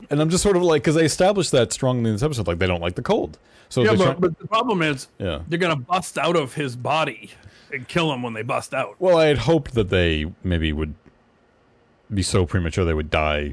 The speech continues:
Speaker 1: before then, you know? I, I don't know. But I was just like,
Speaker 2: Right.
Speaker 1: I was trying to use, like, what was set up in the episode to be like, "No, no, no, don't do that. You can, you can." And I found myself reacting the same way the crew did. "No, but we can figure this out," or, "No, we can," and, and I'm,
Speaker 2: Yeah.
Speaker 1: like, doing, and I'm just, and so
Speaker 2: Yeah, that was pretty good, yeah.
Speaker 1: And so,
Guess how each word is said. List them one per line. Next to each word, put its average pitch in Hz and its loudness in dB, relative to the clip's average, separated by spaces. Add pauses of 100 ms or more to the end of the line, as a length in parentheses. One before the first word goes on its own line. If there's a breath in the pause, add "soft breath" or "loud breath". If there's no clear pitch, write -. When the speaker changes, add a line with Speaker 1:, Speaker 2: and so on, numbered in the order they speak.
Speaker 1:
before 82 -6
then, 71 -10
you 73 -12
know? 73 -8
I, 85 0
I 87 -2
don't 71 -8
know. 69 -14 (160)
But 120 4
I 120 6
was 120 4
just 131 0
like, 117 4
Speaker 2:
Right. - -12 (240)
Speaker 1:
I 143 4
was 135 6
trying 196 2
to 180 2
use, 151 4
like, 131 4
what 123 2
was 110 -2
set 123 2
up 113 0
in 110 -4
the 117 0
episode 113 -4
to 107 -4
be 113 2
like, 117 0
"No, 180 0
no, 269 0
no, 262 2
don't 254 2
do 269 -4
that. 233 -2
You 233 -4
can, 247 -2
you 240 0
can." 226 -2 (480 loud breath)
And 175 2
I 165 4
found 208 2
myself 165 2 (560)
reacting 139 4
the 101 0
same 120 0
way 98 2
the 90 0
crew 139 2
did. 90 0
"No, 233 2
but 196 -2
we 196 2
can 196 0
figure 214 0
this 196 0
out," 220 2
or, 156 0
"No, 214 0
we 208 2
can," 196 0
and, 175 0
and 180 2
I'm, 196 2
Speaker 2:
Yeah. 208 4
Speaker 1:
like, 165 2
doing, 175 2
and 139 -4
I'm 156 -2
just, 175 -2
and 147 0
so 131 2 (360 soft breath)
Speaker 2:
Yeah, 170 -6
that 160 -2
was 165 -8
pretty 127 -4
good, 101 -12
yeah. 110 -12
Speaker 1:
And 139 2
so, 117 2